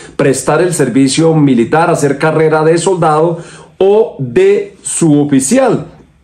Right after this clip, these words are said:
Eh, la primera especialidad de todo militar es, eh, pues, la parte básica de orden cerrado,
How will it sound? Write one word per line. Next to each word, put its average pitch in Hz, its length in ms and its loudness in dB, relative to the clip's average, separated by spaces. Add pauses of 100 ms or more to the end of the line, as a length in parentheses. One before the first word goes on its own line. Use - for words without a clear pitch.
(460)
Eh, 165 420 2
la 160 160 0
primera 208 300 0
especialidad 170 920 0 (380)
de 151 160 0
todo 160 340 0
militar 156 880 -2
es, - 720 -2
eh, 135 720 2
pues, 131 220 0
la 135 180 -2
parte 143 840 0 (280)
básica 139 1160 -2
de 113 520 2
orden 143 400 0
cerrado, 139 840 0